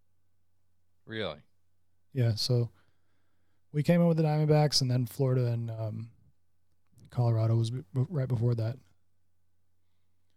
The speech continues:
Speaker 2: But I like Coors Field a lot. Petco Park in C-, in San Diego is amazing. That's in a great part of town.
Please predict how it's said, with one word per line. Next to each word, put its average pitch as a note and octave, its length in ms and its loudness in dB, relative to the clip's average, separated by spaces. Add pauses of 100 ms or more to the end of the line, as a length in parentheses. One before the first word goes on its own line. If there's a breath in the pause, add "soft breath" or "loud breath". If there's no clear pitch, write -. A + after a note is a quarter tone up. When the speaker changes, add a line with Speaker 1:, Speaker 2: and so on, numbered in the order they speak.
(440)
Speaker 2:
But C#3 100 -4
I C#3+ 100 2
like D#3 200 2
Coors D#3 280 4
Field D#3+ 200 4
a D#3 40 4
lot. D3+ 280 2 (500)
Petco F3+ 320 4
Park E3+ 260 2
in D3+ 80 2
C-, F3+ 220 2
in C#3+ 120 -2
San D3+ 200 2
Diego C#3+ 340 4
is C3 120 2
amazing. C3 540 2 (600)
That's B2+ 220 2
in C3+ 80 6
a B2 40 4
great B2 280 2
part B2 180 0
of A#2 60 0
town. B2 400 -2